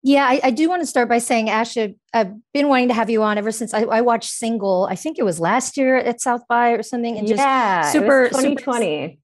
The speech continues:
Speaker 1: It was twenty twenty. Okay, yeah.
Speaker 2: Yeah.
Speaker 1: So just real excited about your work and, and to have you finally on the show. And you've been around for a while,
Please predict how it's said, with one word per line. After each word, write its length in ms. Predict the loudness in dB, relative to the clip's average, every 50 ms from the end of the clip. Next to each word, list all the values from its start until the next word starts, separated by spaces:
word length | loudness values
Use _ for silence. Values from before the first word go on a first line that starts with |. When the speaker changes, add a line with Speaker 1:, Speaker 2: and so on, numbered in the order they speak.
| _ _ _
Speaker 1:
It 80 | 2 4
was 240 | 4 4 4 2 2
twenty 240 | 0 -2 -2 -2 -2
twenty. 340 | -4 -4 -2 -2 0 0
Okay, 280 | 0 0 2 2 0 2
yeah. 80 | 2 2
Speaker 2:
Yeah. 160 | 2 2 0
Speaker 1:
So 200 | 0 0 0 0
just 280 | 0 -2 -6 -6 -8 _ _
real 200 | -2 0 2 4
excited 680 | 2 2 2 0 0 2 4 4 2 2 0 -2 -6 -10 -12
about 260 | -6 -2 -2 -2 0
your 100 | -2 -2
work 320 | -2 0 0 0 0 -2 -4 -6
and, 120 | -8 -8 -8
and 120 | -8 -8 -6
to 60 | -6
have 240 | -2 -2 -2 0 2
you 260 | 2 2 2 2 0 -4
finally 380 | -4 -4 -2 -2 -2 -2 -2 -2
on 160 | -2 -2 -4
the 40 | -4
show. 400 | -4 -2 -2 0 0 0 0 -2 -6 -14 -20 -20 -6 -2
And 140 | 0 2 4
you've 240 | 4 2 2 0 0
been 480 | 0 2 2 2 2 2 0 -2 -4 _
around 300 | -4 -2 0 0 -2 -2
for 160 | -2 -2 0 0
a 40 |
while, 500 | 0 2 2 2 2 2 2 0 -2 -6